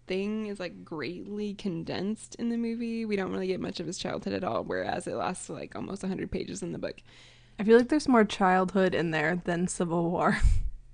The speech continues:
Speaker 1: There kind of is. So in the movie, uh, his mother dies. He lives several years doing just fine. And then, like, Henry Sturgis approaches him in a bar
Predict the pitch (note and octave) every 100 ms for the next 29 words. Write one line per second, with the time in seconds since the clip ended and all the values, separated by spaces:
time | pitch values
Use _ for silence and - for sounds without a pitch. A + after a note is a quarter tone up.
0 | - - - A3 G#3+ - G4 - - E3
1 | C#3+ F3+ - - - - - - - G3+
2 | F#3+ G3+ G#3 E4 E4+ B3+ G#3+ G3 F#3+ F#3
3 | E3+ - - - - F3+ E3+ F3 F#3 B3+
4 | B3 A3+ A3 G#3 G#3 G#3 G3+ G3+ - -
5 | - - - F#3 D#3+ D#3+ F3 E3+ - E3+
6 | E3 E3 D#3+ D#3 F#3 - F#2 - - -
7 | D4 C4 B3+ B3+ G3+ G3+ G3+ G3 F#3+ -
8 | G3 G3 G3 - F#3 F#3 F#3 - - F3+
9 | F#3+ F#3 - F3 F3 F3 - F2 - -
10 | -